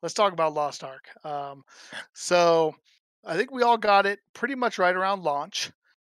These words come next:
Um, but due to circumstances being a little bit different in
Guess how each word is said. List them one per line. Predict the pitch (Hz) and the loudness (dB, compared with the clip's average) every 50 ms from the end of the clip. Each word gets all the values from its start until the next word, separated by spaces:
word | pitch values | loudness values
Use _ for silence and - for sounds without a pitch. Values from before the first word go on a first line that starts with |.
| _ _ _ _ _ _ _ _ _ _ _ - | _ _ _ _ _ _ _ _ _ _ _ -6
Um, | 160 151 151 147 151 151 | -4 -4 -2 -4 -4 -4
but | 151 160 143 127 | -6 -6 -6 _
due | - 175 190 196 190 | -8 -8 -8 -8 -8
to | - - - 190 185 175 175 175 170 165 165 156 156 151 - - _ _ _ _ _ _ _ _ _ _ _ _ - | -8 -6 -4 -2 0 0 0 0 -2 -2 -2 -4 -6 -10 -14 -20 _ _ _ _ _ _ _ _ _ _ _ _ -14
circumstances | - - - 165 156 - - 156 139 - - 165 151 147 143 - 175 180 170 | -10 -8 -6 -6 -6 -6 -8 -10 -10 -8 -6 -6 -6 -6 -6 -8 -8 -10 -10
being | 143 151 156 156 151 | -8 -8 -8 -6 -6
a | 156 151 | -8 -8
little | 151 156 156 | -10 -10 -8
bit | 160 160 147 131 | -10 -10 -10 -10
different | 160 147 - - 180 160 180 - | -10 -10 -8 -8 -8 -8 -10 -12
in | 185 165 160 151 147 147 143 | -12 -12 -12 -12 -12 -16 -20